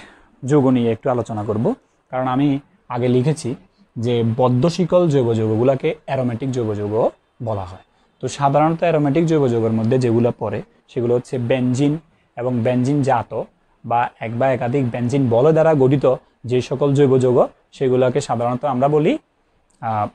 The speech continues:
অ্যারোমেটিক জৈব যৌগ। এগুলো সাধারণত সুগন্ধ থাকে।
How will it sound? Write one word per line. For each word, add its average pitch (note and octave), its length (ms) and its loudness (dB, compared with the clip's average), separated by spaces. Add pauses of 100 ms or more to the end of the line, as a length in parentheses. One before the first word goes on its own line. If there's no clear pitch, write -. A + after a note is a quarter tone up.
(120)
অ্যারোমেটিক D#3 500 0
জৈব A#2+ 240 0
যৌগ। G2 160 -10 (140)
এগুলো C3+ 200 0
সাধারণত C3+ 400 -4
সুগন্ধ B2+ 380 -4
থাকে। A#2 300 -4